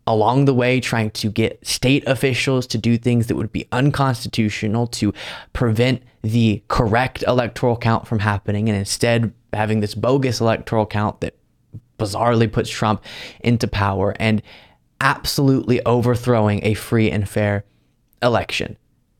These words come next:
And the lies that Trump was telling publicly were the same ones he was using to justify all those different things. That's where the lies come into play. He's not being charged for lying or for claiming there was widespread voter fraud.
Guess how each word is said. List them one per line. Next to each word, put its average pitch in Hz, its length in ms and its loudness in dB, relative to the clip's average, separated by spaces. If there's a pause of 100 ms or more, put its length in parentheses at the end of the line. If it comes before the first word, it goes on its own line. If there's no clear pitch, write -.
(260)
And 131 160 4
the 117 100 4
lies 117 640 2
that - 140 -2
Trump 117 240 -2
was 107 140 -4
telling 131 340 2
publicly 135 600 0
were 110 140 0
the 104 80 -2
same 131 300 2
ones 123 240 2
he 117 80 2
was 104 160 0
using 110 220 2
to 101 60 -4
justify 104 680 -2 (420)
all 120 220 2
those 113 180 4
different 104 340 -4
things. - 380 -10 (460)
That's 131 280 0
where 143 120 2
the 127 40 4
lies 117 300 2
come 110 160 2
into 101 140 2
play. - 280 -2
He's 117 160 2
not 123 200 2
being 120 160 4
charged 110 640 0
for 123 300 2
lying 104 480 2
or 110 180 0
for 107 220 -2
claiming 104 400 2
there 98 180 0
was 98 240 0 (400)
widespread 101 800 0 (260)
voter 101 320 2
fraud. - 420 -4